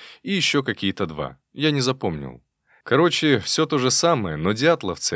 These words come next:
один черт пошли смотреть по второму кругу, будто это не они только прошлым вечером наслаждались подряд тремя киносеансами. "Константин!"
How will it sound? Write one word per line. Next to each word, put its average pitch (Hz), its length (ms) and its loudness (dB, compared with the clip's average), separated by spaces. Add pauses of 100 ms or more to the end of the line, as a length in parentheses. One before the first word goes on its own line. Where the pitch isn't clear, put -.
(100)
один 156 340 0
черт 147 400 0
пошли 120 300 0
смотреть 107 460 -2
по 98 100 -4
второму 98 460 -2
кругу, 139 400 -2
будто 110 440 0 (220)
это 151 200 0
не 180 120 0
они 190 240 0
только 98 340 -2
прошлым 92 480 -2
вечером 85 480 -2
наслаждались 113 680 0
подряд 135 500 0
тремя 120 320 -2
киносеансами. 113 1000 -4 (480)
"Константин!" 156 800 -2